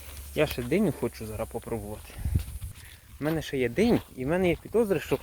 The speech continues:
вони теж вже спілі. Тобто зараз топаємо, виберемо разом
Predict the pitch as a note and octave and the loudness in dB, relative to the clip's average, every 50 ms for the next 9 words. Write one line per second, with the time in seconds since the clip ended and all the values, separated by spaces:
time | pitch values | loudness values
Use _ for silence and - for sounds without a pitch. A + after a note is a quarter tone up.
0 | - - - - - - - C3+ D3+ C#3 - - - G3 A#3 A3+ A#3 F#3 C3+ A#2+ | -2 -20 -20 -20 -14 -4 0 0 0 0 0 6 8 8 10 10 8 6 6 6
1 | C3 D#3 - - _ - - _ _ - - - - - - - B2 G#2+ - - | 6 6 4 2 _ -20 -20 _ _ -20 -20 -18 -18 -14 -6 -6 -6 -6 -6 -10
2 | - _ - - - - - - - - - - - - - - - - - - | -18 _ -20 -20 -20 -20 -20 -20 -20 -20 -20 -20 -20 -20 -20 -18 -16 -16 -16 -16
3 | - - - E3 - - - A#2+ A#2 A#2+ C3+ B2+ B2+ A#2 - - - C#3 C3 - | -12 -2 -2 -2 -2 -2 -6 -8 0 2 4 4 4 2 0 -2 -4 -4 0 0
4 | B2+ B2 B2 A#2+ A#2 - - - - - - - - - - - - - - E3 | 0 0 0 -2 -4 -6 -14 -14 -14 -12 -8 -8 -8 -8 -8 -10 -8 0 0 4
5 | D#3+ D#3+ C#3+ C3 B2+ B2 B2 C3+ B2 A#2+ B2+ A#2 | 6 6 6 6 4 6 6 6 6 4 0 -4